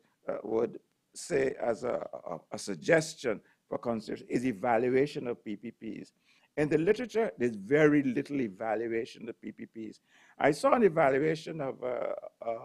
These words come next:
uh, of P P Ps in Europe, which they look at the possibility of, uh, public-private partnerships for health systems, health services, and they came to the conclusion that they were useless.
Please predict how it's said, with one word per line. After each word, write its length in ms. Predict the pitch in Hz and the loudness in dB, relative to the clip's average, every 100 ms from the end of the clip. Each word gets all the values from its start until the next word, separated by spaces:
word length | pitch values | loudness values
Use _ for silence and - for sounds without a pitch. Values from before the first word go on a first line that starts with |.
| 123 - - | -8 -10 -2
uh, 100 | - - | 0 2
of 140 | 117 - | -2 -4
P 80 | 143 | -10
P 120 | 170 | -6
Ps 280 | - 135 120 | -2 0 0
in 120 | 113 | -4
Europe, 380 | 127 143 117 - _ _ _ | 0 0 0 -4 _ _ _
which 240 | 110 135 | -4 -2
they 100 | 165 | 0
look 280 | 135 139 - | 2 0 0
at 200 | 131 - | -2 -2
the 80 | 123 | -8
possibility 800 | - 120 - 107 135 139 143 131 _ _ - | -4 -4 -2 -2 0 -2 -6 -8 _ _ 0
of, 800 | 117 113 107 107 - - - | 2 4 2 2 0 -2 -4
uh, 300 | - 120 - 98 | -2 -2 -2 -2
public-private 760 | 143 143 151 - 123 104 131 | -2 -2 -4 -2 -2 -2 -6
partnerships 600 | 139 135 - 120 - - - | -4 -4 -4 -8 -10 -10 -16
for 240 | - - 107 | -6 -6 -2
health 220 | 107 104 | -4 -2
systems, 480 | 202 202 - 110 - _ _ | -4 -2 -6 -6 -12 _ _
health 160 | 123 - | 0 8
services, 580 | 220 175 - 95 - _ _ _ _ | 8 8 2 -6 -8 _ _ _ _
and 120 | 139 | 0
they 80 | 156 | 2
came 240 | 160 214 220 | 2 0 2
to 100 | 190 | -2
the 100 | - | -2
conclusion 600 | 127 123 135 113 120 120 _ _ | -4 -2 -4 -4 -8 -8 _ _
that 160 | - - | -10 -6
they 80 | 127 | -2
were 140 | 110 | -2
useless. 580 | 104 110 - - - | -4 -8 -10 -14 -14